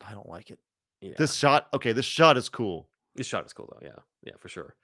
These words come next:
Speaker 1: This shot is
Speaker 2: Uh,
Speaker 1: cool.
Speaker 2: so this is them just kind of experimenting with how it's gonna look. But, yeah, this is, this is pretty clo-, much closer to what we would end up getting, uh,
Speaker 1: Yeah, this
Speaker 2: including the
Speaker 1: is
Speaker 2: costume.
Speaker 1: Yeah. So now, so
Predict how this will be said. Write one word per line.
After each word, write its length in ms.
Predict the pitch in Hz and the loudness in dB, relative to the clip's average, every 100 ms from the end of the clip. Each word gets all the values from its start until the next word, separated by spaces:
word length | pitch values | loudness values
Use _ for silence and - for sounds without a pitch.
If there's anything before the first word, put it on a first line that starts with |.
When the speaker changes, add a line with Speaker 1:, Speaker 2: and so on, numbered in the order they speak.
| - | -10
Speaker 1:
This 100 | 113 | -8
shot 300 | - 110 90 | -2 -2 -2
is 100 | - | -6
Speaker 2:
Uh, 60 | |
Speaker 1:
cool. 260 | - 87 85 _ _ | -10 -12 -14 _ _
Speaker 2:
so 220 | - 92 | -14 -12
this 120 | 82 95 | -10 -12
is 140 | 90 | -8
them 240 | 92 90 87 | -6 -6 -8
just 140 | 85 | -10
kind 140 | 95 | -10
of 100 | 82 - | -12 -14
experimenting 600 | - - 117 95 90 87 | -16 -6 -4 -4 -6 -10
with 100 | 85 | -12
how 180 | 85 85 | -10 -10
it's 120 | 73 | -10
gonna 160 | - 78 | -14 -10
look. 340 | 98 131 - _ | -4 -4 -4 _
But, 260 | 98 92 80 | -4 -4 -4
yeah, 140 | 82 - | -10 -8
this 120 | 127 | -8
is, 160 | 127 107 | -8 -4
this 200 | 147 117 | -4 -4
is 60 | |
pretty 260 | 98 92 82 | -8 -10 -10
clo-, 260 | - 87 - | -8 -8 -8
much 200 | 98 - | -10 -6
closer 320 | 104 90 87 | -6 -4 -8
to 120 | - | -10
what 220 | 87 80 | -8 -8
we 380 | 87 80 73 - | -8 -10 -10 -12
would 120 | - 82 | -12 -10
end 100 | 85 | -12
up 80 | - | -4
getting, 400 | - 101 92 87 - _ _ _ _ | 2 2 2 -6 -14 _ _ _ _
uh, 120 | 85 85 | -8 -6
Speaker 1:
Yeah, 180 | 82 82 | -8 -8
this 20 | 98 - | -10 -4
Speaker 2:
including 280 | 127 101 | -2 -2
the 40 | 87 | -4
Speaker 1:
is 60 | |
Speaker 2:
costume. 580 | - 92 87 - 87 82 - _ _ _ _ _ _ _ _ _ _ _ _ _ _ _ _ | -4 -4 -4 -6 -8 -8 -14 _ _ _ _ _ _ _ _ _ _ _ _ _ _ _ _
Speaker 1:
Yeah. 720 | - 110 127 135 139 139 139 127 113 - - _ _ _ _ _ _ _ _ _ _ _ _ _ _ _ | -18 -8 -4 -2 0 0 0 -4 -6 -14 -20 _ _ _ _ _ _ _ _ _ _ _ _ _ _ _
So 180 | - 185 | 2 4
now, 260 | 190 277 - - - _ - | 6 4 0 -6 -20 _ -6
so 320 | 143 147 - | 2 2 2